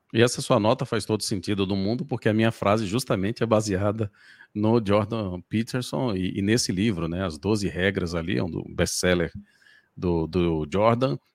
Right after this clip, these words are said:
em que ele fala, né, justamente dessa necessidade de você,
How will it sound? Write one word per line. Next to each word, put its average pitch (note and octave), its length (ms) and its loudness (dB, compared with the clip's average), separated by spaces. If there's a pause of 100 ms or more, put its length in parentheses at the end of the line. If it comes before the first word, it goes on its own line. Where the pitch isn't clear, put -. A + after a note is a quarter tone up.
em G#2 60 -2
que C3+ 80 8
ele C#3 100 10
fala, B2 340 6
né, F2+ 200 0
justamente F#2+ 580 0
dessa G2 300 2
necessidade G#2+ 640 2
de D#2+ 80 -8
você, F#2+ 480 0